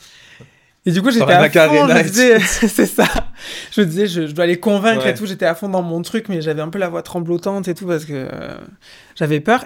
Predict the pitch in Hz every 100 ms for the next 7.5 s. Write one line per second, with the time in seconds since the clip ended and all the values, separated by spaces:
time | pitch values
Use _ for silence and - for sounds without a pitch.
0 | - 175 143 202 208 208 156 - 214 294
1 | - 175 156 151 - 190 202 - 170 160
2 | - 220 175 131 160 185 - 196 - -
3 | 156 151 170 160 156 151 - 175 165 -
4 | 160 160 156 156 160 160 240 _ _ _
5 | _ - - - - - - 170 151 -
6 | 240 190 180 156 160 185 180 156 170 151
7 | - 190 190 165 139